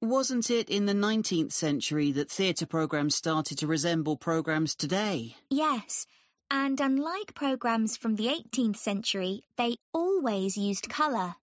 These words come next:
Speaker 1: And there was a greater variety of designs. But personally, I think eighteenth century programmes were superior because they told the theatre goers so many things, including about the actors.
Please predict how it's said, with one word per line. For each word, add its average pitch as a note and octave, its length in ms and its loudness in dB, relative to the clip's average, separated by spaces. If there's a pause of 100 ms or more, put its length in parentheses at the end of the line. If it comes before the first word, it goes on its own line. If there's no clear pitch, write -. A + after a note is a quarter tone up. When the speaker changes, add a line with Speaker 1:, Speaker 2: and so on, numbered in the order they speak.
(200)
Speaker 1:
And F3+ 440 2 (140)
there E3+ 140 4
was D3+ 160 2
a D3+ 60 2
greater E3 440 2
variety D#3+ 640 0
of C3 100 -2
designs. D#3 800 0 (680)
But B3 280 -2
personally, G#3+ 920 2
I A3 200 0
think G3+ 320 -2
eighteenth F3 500 0
century D3+ 440 0
programmes C#3+ 600 0
were C#3+ 180 0
superior C#3+ 800 0 (460)
because F3+ 240 -2
they F#3+ 180 0
told F3+ 360 0
the D#3+ 60 0
theatre F#3 420 -2
goers D3+ 340 0
so F#3 380 0
many E3+ 340 2
things, F3+ 640 -2 (220)
including F3 600 2
about C#3 280 0
the D3 120 2
actors. B2 640 -2